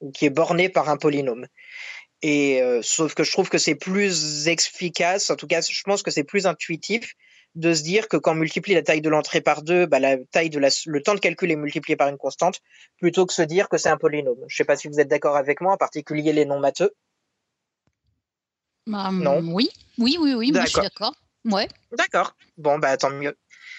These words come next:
Speaker 1: Ça me permettait aussi de voir si, euh, j'étais toujours connecté, vu qu'en fait, j'entendais pas de son depuis un moment. Donc, je m'étais dit, flûte, peut-être que ça a recoupé.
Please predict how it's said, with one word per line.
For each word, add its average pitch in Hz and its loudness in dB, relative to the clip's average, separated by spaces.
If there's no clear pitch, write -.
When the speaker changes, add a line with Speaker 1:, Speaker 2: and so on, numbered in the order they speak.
Speaker 1:
Ça 180 4
me 170 0
permettait 202 2
aussi 226 0
de 214 2
voir 220 0
si, 202 0
euh, 165 4
j'étais 165 0
toujours 185 -2
connecté, 170 0
vu 277 -4
qu'en 220 0
fait, 226 0
j'entendais 165 0
pas 175 -2
de 165 -16
son 202 -2
depuis 185 -4
un 156 0
moment. 156 2
Donc, 139 -6
je - -10
m'étais 180 -4
dit, 151 -2
flûte, 196 0
peut-être 151 2
que - 2
ça 151 2
a 139 2
recoupé. 147 -4